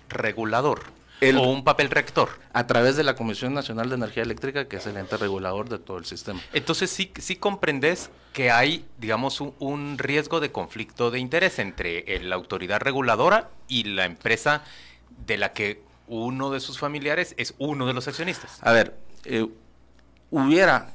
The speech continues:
Speaker 2: ese riesgo, eh, si el, el objetivo de mi involucramiento en el, en el gobierno fuera favorecer a una empresa o a esta empresa en específico. No, eh, definitivamente no. Eh,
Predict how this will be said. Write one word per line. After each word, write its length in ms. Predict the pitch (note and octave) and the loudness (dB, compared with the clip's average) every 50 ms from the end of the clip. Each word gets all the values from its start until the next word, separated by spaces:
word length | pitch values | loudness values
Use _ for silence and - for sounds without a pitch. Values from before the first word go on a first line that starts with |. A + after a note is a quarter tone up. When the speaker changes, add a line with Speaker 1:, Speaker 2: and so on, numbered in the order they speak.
| - - - | -6 -2 0
Speaker 2:
ese 200 | B2+ A#2+ D3+ D#3 | 2 4 4 4
riesgo, 360 | D3 C3 A#2 G#2+ A2 B2 C#3+ C3+ - - - - - - - - - _ _ _ _ - _ _ - | 6 6 4 4 2 -2 -10 -12 -14 -20 -20 -20 -20 -20 -20 -20 -20 _ _ _ _ -20 _ _ -16
eh, 280 | - G2+ G2 G2 F#2+ F#2+ G2+ - _ _ _ _ _ _ _ _ - | -14 -14 -14 -14 -16 -18 -20 -20 _ _ _ _ _ _ _ _ -6
si 640 | - - - - A2 G#2+ G#2 G2+ G2 F#2+ F2+ F2+ E2+ - _ _ - - - _ _ - - | -2 -2 -2 0 0 -2 -2 -2 -4 -6 -8 -10 -12 -16 _ _ -20 -20 -20 _ _ -20 -16
el, 340 | - F#2 G2 G2 F#2+ - - - A#2 A2+ G#2+ G2+ | -12 -10 -8 -8 -8 -10 -10 -10 -10 -8 -8 -6
el 60 | G2 | -6
objetivo 680 | G#2+ G2+ - - - - - - C3+ D3 C#3+ B2+ A2 - - - - - - - - - - - | -6 -8 -8 -8 -12 -10 -8 -4 -2 0 0 0 -2 -4 -10 -20 -20 -20 -20 -20 -20 -20 -18 -10
de 140 | - G#2 G2+ | -4 -4 -2
mi 100 | G2+ G2+ | -2 -2
involucramiento 920 | G2+ G2 G2 G2 G2 F#2+ G2 G2 G2+ A2 A#2+ B2+ B2+ B2 B2 G2+ G2 F#2 - - | -2 -2 -2 -2 -2 -2 -2 -2 0 2 2 2 2 0 -2 -4 -6 -6 -6 -8
en 160 | G2+ G2 F#2+ | -8 -8 -8
el, 200 | F#2 F2+ F2+ - - | -8 -8 -8 -10 -8
en 120 | G2 F#2 | -6 -4
el 80 | F#2+ F#2 | -4 -4
gobierno 360 | F2+ F#2 G2 G2+ A#2 A#2+ A2+ | -4 -4 -4 -4 -4 -4 -6
fuera 300 | - - G2+ G#2+ A#2+ C3+ | -6 -4 -2 -2 -2 -2
favorecer 640 | C3 - G2 F#2+ F#2 F#2 F2+ F2+ G2 G#2+ C3 C#3 - - - | -4 -6 -6 -4 -4 -4 -4 -2 0 0 0 -2 -2 -10 -10
a 120 | G#2 F#2+ | -8 -8
una 260 | G2 G2 G2 G2+ G2 | -8 -8 -8 -10 -10
empresa 460 | F#2 F#2+ - - B2 A2+ - - F#2 - _ - | -10 -8 -6 -4 -4 -4 -6 -8 -18 -20 _ -10
o 180 | - G2 F#2 | -6 -6 -4
a 80 | F#2+ G2+ | -4 -4
esta 200 | G2 - - G#2+ | -6 -8 -12 -18
empresa 320 | F#2+ - G#2 G2+ F#2 G#2 | -16 -12 -12 -12 -12 -12
en 60 | G#2 | -16
específico. 540 | F#2 F#2 - - - - F2+ - E2+ - - - - - - - - - - - - - - - - - | -18 -16 -14 -12 -12 -12 -12 -12 -14 -18 -20 -20 -20 -20 -20 -20 -20 -20 -20 -20 -20 -20 -20 -18 -8 -2
No, 320 | B2 A#2 A2 G2+ G2+ - _ - | 0 0 0 0 -2 -8 _ -6
eh, 500 | G#2 G#2 G2+ F#2+ F#2 F#2+ F#2 F#2+ G2 - | -4 -2 -2 -4 -4 -6 -8 -8 -10 -10
definitivamente 840 | - A2 G2 - G2+ G2+ G2 F#2+ A2+ A2+ A2+ A2+ A2 G#2 G2 - G#2 | -10 -8 -8 -6 -6 -6 -4 -2 -2 0 0 0 -2 -4 -4 -6 -6
no. 260 | G2+ G2+ A2 A2 G#2 - _ _ - | -6 -4 -6 -6 -8 -12 _ _ -14
Eh, 280 | G2+ F#2+ F#2+ F2+ F2 | -10 -8 -8 -8 -10